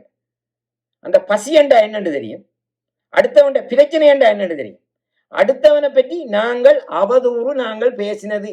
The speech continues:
இல்லை எங்கட வாழ்க்கையில. ஆனால் நீங்கள் எனக்கு நிறைய பர்சனலா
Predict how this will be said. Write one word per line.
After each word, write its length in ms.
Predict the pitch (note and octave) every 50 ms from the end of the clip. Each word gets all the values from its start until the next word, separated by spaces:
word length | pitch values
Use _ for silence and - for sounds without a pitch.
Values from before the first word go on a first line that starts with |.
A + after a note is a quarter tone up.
| - -
இல்லை 200 | F3+ G3 G3 F#3+
எங்கட 220 | F#3 F3+ F3 D#3+ D#3+
வாழ்க்கையில. 460 | D#3+ E3 D#3+ D#3+ - C3 A2+ G#2+ _ _ _ _ _ _ _ _ _ _ _ _ _ _ _ _ _ _ _ _ _ _ _ _ _ _ _ _ _
ஆனால் 260 | - D3+ F#3 A3 A#3+ A3+
நீங்கள் 400 | F#3 G3 A3 A3+ A3 A#3 - C#4 A#3+ - - _ _ _ _ _ _ -
எனக்கு 260 | - - G3 G3 B3 A#3
நிறைய 340 | G3+ G3 A3+ B3+ D4+ D#4 C#4 - - - - _ _ _
பர்சனலா 520 | - G#3 A#3 A3+ A#3+ B3+ B3 A#3 A#3+ C#4